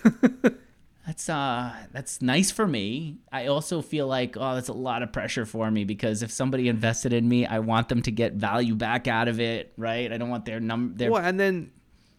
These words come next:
Speaker 1: and,
Speaker 2: coin
Speaker 1: and
Speaker 2: price to
Speaker 1: also,
Speaker 2: go down.
Speaker 1: if you held any of your own coin b-, b-, b-, before they purchased, any,
Speaker 2: Right.
Speaker 1: any coins that you held has now increased in v-, value as well. So
Speaker 2: Right.
Speaker 1: that's, that's also the upside on that side of things as well.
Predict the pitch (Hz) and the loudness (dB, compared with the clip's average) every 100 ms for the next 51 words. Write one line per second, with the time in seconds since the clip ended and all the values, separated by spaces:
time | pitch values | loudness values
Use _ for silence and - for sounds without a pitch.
0 | _ _ 180 185 165 170 175 185 185 175 | _ _ 0 2 6 6 8 8 8 6
1 | 165 165 - 175 156 165 180 175 165 156 | 8 6 2 2 4 6 8 8 6 4
2 | 139 143 147 156 135 - 147 143 135 131 | 4 6 6 4 0 0 2 2 0 -2
3 | 123 - _ _ _ - 135 127 - - | -4 -12 _ _ _ -12 -12 -8 -10 -10
4 | - - 139 127 - - 127 - 131 151 | -20 -10 -8 -8 -6 -4 -4 -2 -2 0
5 | 139 131 127 208 226 - 135 - - 147 | 0 0 0 2 2 2 -2 -4 -8 10
6 | 151 - 151 139 - 147 135 123 123 135 | 12 12 6 -2 -2 -2 -2 -2 -4 0
7 | 175 151 143 131 131 139 131 139 131 147 | 2 6 4 4 2 0 0 0 0 0
8 | 127 143 131 127 120 - - - - - | 0 0 -2 -4 -6 -12 -18 -20 -20 -20
9 | - 139 131 123 123 123 - 135 135 120 | -6 -4 -2 -4 -4 -8 -4 -2 0 -2
10 | - 131 135 143 247 190 - - - - | -4 -2 0 4 4 4 0 -10 -6 4
11 | 131 135 - - 131 131 143 139 131 131 | 6 6 2 2 2 4 0 2 2 2
12 | - 123 123 123 123 113 113 117 117 120 | 2 0 0 -2 -4 -2 -4 -4 -6 -10
13 | 117 - 139 | -10 -10 -12